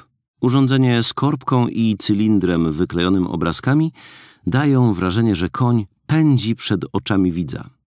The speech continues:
Thomas Edison zaprasza Muybridge'a do West Orange. Dyskutują o technicznych możliwościach produkowania ruchomych obrazów.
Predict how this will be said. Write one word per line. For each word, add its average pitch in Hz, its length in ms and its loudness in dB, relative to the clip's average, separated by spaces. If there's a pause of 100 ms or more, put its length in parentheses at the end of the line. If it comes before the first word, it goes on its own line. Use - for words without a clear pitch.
(960)
Thomas 208 280 2
Edison 131 500 2
zaprasza 120 380 0
Muybridge'a 98 520 0
do 90 220 0
West 127 300 0
Orange. 87 480 -4 (540)
Dyskutują 123 680 0
o 110 200 0
technicznych 120 640 -2
możliwościach 90 680 -4
produkowania 98 800 0
ruchomych 87 440 -2
obrazów. 92 600 -6